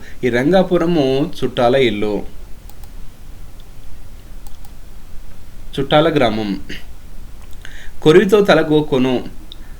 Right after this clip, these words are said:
దీని యొక్క అర్థం ఏంటంటే ప్రాణంతో చిలగాటం ఆడడం. ఇది కూడా కొరివి అంటే నిప్పుతోటి తల గోక్కుంటే ప్రాణం పోయేటటువంటి పరిస్థితి ఏర్పడుతుంది. కాబట్టి కొరివితో తల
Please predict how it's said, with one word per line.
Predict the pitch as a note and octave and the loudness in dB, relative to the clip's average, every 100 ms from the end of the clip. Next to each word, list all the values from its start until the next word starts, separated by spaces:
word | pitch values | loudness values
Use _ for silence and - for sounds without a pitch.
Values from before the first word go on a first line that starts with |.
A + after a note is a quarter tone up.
| - - - A#2+ | -10 -8 -4 2
దీని | D3 F#3 | 6 6
యొక్క | F#3 | 6
అర్థం | D3 F#3 F3 | 4 6 4
ఏంటంటే | F3 F3 F#3 C#3 C3+ | 4 2 4 6 6
ప్రాణంతో | C3+ A#2 C#3 D#3+ E3+ | 4 2 2 4 4
చిలగాటం | E3+ C#3 D3 D3+ C#3+ | 4 6 6 4 2
ఆడడం. | B2+ B2 | 4 2
ఇది | A#2 | 2
కూడా | A#2+ - A2+ - - - G3 F3 - - | 2 2 2 0 -4 -6 -4 -4 -6 -2
కొరివి | D3 D#3 E3 | 2 4 4
అంటే | E3 F3+ B2+ D3+ - - - B2+ | 4 4 4 2 0 -6 -4 0
నిప్పుతోటి | B2+ B2 D3 E3 D3+ D3+ C3 | 0 0 2 2 4 4 4
తల | C#3+ B2+ D3 | 4 2 2
గోక్కుంటే | D#3 D3+ D3+ D3 D#3+ A#2 B2+ E3 - - - | 2 0 2 2 2 4 2 0 -4 -6 -2
ప్రాణం | - B2 D3+ E3+ | 2 4 4 2
పోయేటటువంటి | D3+ D3 D3 D3+ D#3 D#3 D3+ | 0 4 4 4 2 2 2
పరిస్థితి | D3 B2 C3+ E3+ C3+ | 2 0 0 2 2
ఏర్పడుతుంది. | B2 C3+ B2+ A#2 A2+ A2+ | 2 0 0 0 2 0
కాబట్టి | G2+ E3 F3+ F#3 C3+ C3+ D3+ - - - | 0 2 2 4 4 4 2 -2 -10 -2
కొరివితో | D3 D3+ F#3+ F#3+ | 2 4 6 4
తల | F3 | 6